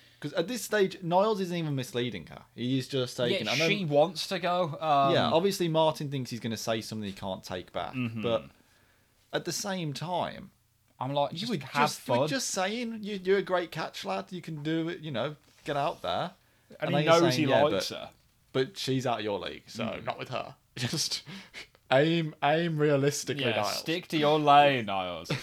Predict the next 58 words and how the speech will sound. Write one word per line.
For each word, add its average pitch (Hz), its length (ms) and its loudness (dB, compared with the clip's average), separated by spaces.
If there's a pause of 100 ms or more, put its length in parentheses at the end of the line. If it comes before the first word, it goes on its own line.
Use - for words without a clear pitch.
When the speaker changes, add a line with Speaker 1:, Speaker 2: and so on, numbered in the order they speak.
Speaker 1:
<laughs> - 180 -12
Speaker 2:
Um, 117 640 6 (340)
but 185 120 0
yeah, 190 280 4
I, 180 160 -2
yeah, 185 220 2
I, 165 80 2 (100)
I'm, 160 140 2
I'm 156 100 -2
with 147 160 0
you. 160 140 2
I'm 139 220 0
with 131 140 -2
you, 127 120 0
and 131 180 0
I 123 60 2
think, 127 260 -4
you 107 60 -4
know, 95 100 -2
it's 92 300 -6
Daphne's 120 360 2
own 110 140 0
volition 104 420 -4
here. 82 160 -8
She - 140 -8
wants 92 220 -8
to, 92 140 -10
she - 120 -8
wants 95 140 -8
to 95 80 -14
go 90 80 -8
to 87 40 -8
the 80 120 -12
dance, 85 320 -10
so, 78 180 -10 (800)
you - 60 -20
know, - 80 -14 (160)
let 104 180 -6
Niles 87 220 -8
have - 80 -14
a 90 40 -18
good - 140 -18
time. 80 300 -8 (360)
Um, 113 380 2
Frasier 165 380 0
comes 143 160 -6
into 135 100 -4
the 127 60 -4
apartment 120 420 2
now. 107 500 -4
He's 101 200 -12
back, 104 440 -2
but 98 80 -10
he 98 60 -8
doesn't 98 160 -12
wanna 95 120 -12
hear 107 160 -4
anything. 101 440 -8